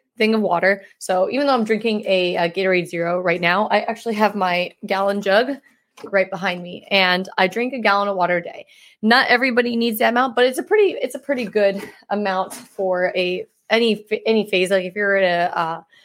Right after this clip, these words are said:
fat loss phase or you're in a muscle gain phase, like having a s-, consistent quantity of water helps you. So usually jugs come in either half gallons or full gallons. There's not really much in between. So if you have a full gallon, it helps you,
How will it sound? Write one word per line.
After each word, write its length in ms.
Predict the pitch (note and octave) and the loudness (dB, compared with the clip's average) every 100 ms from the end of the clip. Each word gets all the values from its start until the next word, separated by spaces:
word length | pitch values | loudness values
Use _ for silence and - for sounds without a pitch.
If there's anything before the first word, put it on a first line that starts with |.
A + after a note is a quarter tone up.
| _ | _
fat 240 | - C4+ | 0 2
loss 220 | B3 A#3+ A#3 | 4 2 0
phase 280 | A#3 A3 | 0 0
or 260 | A3 A3 A3+ | 0 2 2
you're 240 | A3+ G#3+ | 2 0
in 100 | G3+ | -2
a 40 | F#3+ | -2
muscle 240 | F#3+ F#3+ | -4 -6
gain 160 | G3 F#3 | -8 -6
phase, 240 | F#3+ F#3 | -4 -4
like 140 | F#3+ F#3+ | -6 -4
having 500 | A3 A#3+ C4 B3+ G#3+ _ _ - | -2 0 0 -2 -8 _ _ 0
a 280 | A3+ A3+ A3 | 0 0 -4
s-, 160 | - | -8
consistent 920 | - C4+ A#3+ - - B3+ - G#3+ F#3 - _ | -4 -2 0 -2 -4 -4 -2 -2 -4 -8 _
quantity 680 | G#3+ G3 G3+ G3+ G#3+ G3 - | 0 0 0 -6 -4 -4 -2
of 160 | F#3 E3+ | -4 -2
water 560 | E3+ F3 G3+ A3+ A#3+ _ _ _ _ | -2 0 2 2 0 _ _ _ _
helps 380 | - G#3 G3+ - | -2 -2 -2 -12
you. 140 | - | -12
So 320 | E3+ G#3+ G#3 F#3+ | -4 -2 -2 -2
usually 640 | C#4+ D#4+ D#4+ D#4 C#4 B3+ - - _ _ _ _ _ | -2 -2 -2 -2 -2 -4 -10 -20 _ _ _ _ _
jugs 380 | - A3 G#3+ G#3+ | 0 2 2 0
come 220 | - A#3 | -4 0
in 100 | A#3 | 0
either 320 | - G#3 G#3+ G3 | 2 2 2 2
half 320 | F3+ F#3+ F#3+ | 4 2 2
gallons 340 | G#3+ G#3+ G#3+ | 0 0 0
or 80 | G3+ | -2
full 280 | - F#3 F#3 | 0 0 2
gallons. 520 | F3+ F3 G3 A#3 A#3+ | 0 2 2 2 0
There's 220 | G#3 E3+ | -2 0
not 160 | F#3+ F#3 | 0 2
really 160 | G3 | 0
much 240 | G3 F#3 F#3+ | 2 0 0
in 100 | G3+ | -2
between. 440 | F#3+ - F3+ A3 | -2 -4 -6 -4
So 160 | B3 A#3 | -2 -4
if 100 | B3 | -2
you 100 | D4 | 0
have 160 | B3 | 0
a 60 | A#3 | 0
full 220 | A#3 A3+ | -2 -2
gallon, 420 | G#3+ E3+ F#3+ G3 | 2 4 4 4
it 260 | G#3 F#3+ - | 2 0 -2
helps 360 | E3+ F3+ - G3+ | -2 -2 -2 -4
you, 300 | F#3 F3+ | -2 -2